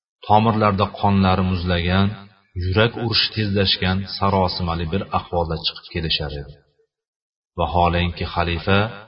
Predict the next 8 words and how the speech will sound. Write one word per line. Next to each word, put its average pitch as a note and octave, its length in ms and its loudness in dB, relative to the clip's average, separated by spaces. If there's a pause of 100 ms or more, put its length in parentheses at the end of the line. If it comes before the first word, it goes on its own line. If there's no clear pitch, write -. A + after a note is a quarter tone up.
(360)
odatiga G2+ 560 0
ko'ra F#2+ 320 -2
amirlar F#2 560 0
va F#2+ 140 2
podsholardan F#2+ 840 0
iborat G2 480 2
delegatsiyani F#2 960 0 (720)
qasrida, F2 600 -2